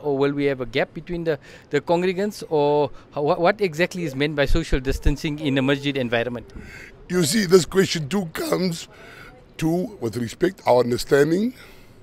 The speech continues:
Speaker 2: of the Holy Quran and Hadith. But you, the verse in the Quran concerning signs is clear, in my respectful view, no? Allah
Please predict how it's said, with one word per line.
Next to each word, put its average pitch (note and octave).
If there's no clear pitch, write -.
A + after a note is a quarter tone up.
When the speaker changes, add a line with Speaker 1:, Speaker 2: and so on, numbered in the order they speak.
Speaker 2:
of A2
the A2
Holy A2+
Quran G2+
and D#3
Hadith. A#2
But C3+
you, G3
the E4+
verse D3+
in B2+
the C3
Quran C3
concerning B2
signs A2
is -
clear, A2+
in C3
my D3
respectful C3
view, F#2+
no? C#3+
Allah G3